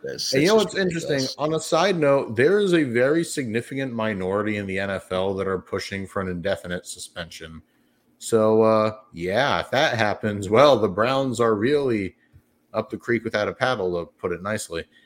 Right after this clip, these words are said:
Speaker 2: And, but, but yeah, like Adam said, the cupboard's bare.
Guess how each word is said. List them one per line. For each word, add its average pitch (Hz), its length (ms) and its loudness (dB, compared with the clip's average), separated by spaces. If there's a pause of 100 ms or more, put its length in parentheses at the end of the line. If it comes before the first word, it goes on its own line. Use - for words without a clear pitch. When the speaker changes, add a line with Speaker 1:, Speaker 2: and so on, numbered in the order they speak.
(200)
Speaker 2:
And, 135 440 2
but, 151 140 2 (100)
but 180 140 0
yeah, 190 200 -2
like 165 220 -2
Adam 220 300 -2
said, 196 200 0
the 160 80 0
cupboard's 240 520 0
bare. 131 560 0